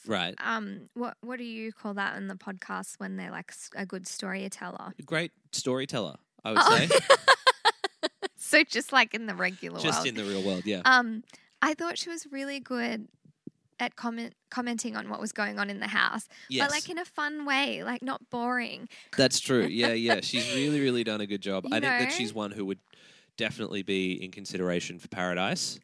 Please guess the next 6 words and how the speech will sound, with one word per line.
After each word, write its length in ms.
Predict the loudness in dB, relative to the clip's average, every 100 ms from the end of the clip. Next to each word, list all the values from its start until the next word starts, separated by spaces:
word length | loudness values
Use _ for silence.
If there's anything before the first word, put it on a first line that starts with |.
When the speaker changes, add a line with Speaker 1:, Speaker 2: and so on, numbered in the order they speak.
| 2
Speaker 2:
Oh, 300 | 4 2 -2 _ _ _ _ _ _
yes. 520 | -8 -8 -8 -14 -20 _
Speaker 1:
Yeah. 240 | -6 -6 -8 -16 _
Speaker 2:
I 160 | -4 -4
think, 420 | -4 -10 -10 -18 -20 _
like, 320 | -10 -8 -10